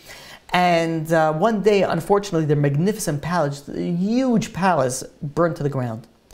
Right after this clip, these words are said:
And the fa-, there was a large family. And the father, you know, thank God, Baruch Hashem, all the kids and the, and the parents were saved.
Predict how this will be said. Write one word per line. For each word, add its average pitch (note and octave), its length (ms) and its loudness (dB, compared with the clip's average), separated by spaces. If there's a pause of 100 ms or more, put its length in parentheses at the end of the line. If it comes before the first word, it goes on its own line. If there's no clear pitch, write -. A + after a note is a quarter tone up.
(640)
And E3 480 0
the - 140 -2
fa-, G#3 260 2
there E3+ 80 4
was D#3+ 100 2
a E3 40 4
large A3+ 260 0
family. G3+ 480 -2 (220)
And D#3 120 -2
the D3+ 60 -2
father, G3 500 2 (160)
you E3+ 80 0
know, D3+ 160 4
thank F#3 260 0
God, E3+ 240 2
Baruch D#3 200 2
Hashem, C#3 440 -2 (120)
all E3+ 220 4
the D3 100 -2 (180)
kids D3+ 460 0
and C#3+ 320 -2
the, C3+ 260 -2
and C#3+ 100 -2
the C3 60 -2
parents D#3+ 400 -2
were B2+ 60 -2
saved. A2+ 380 -4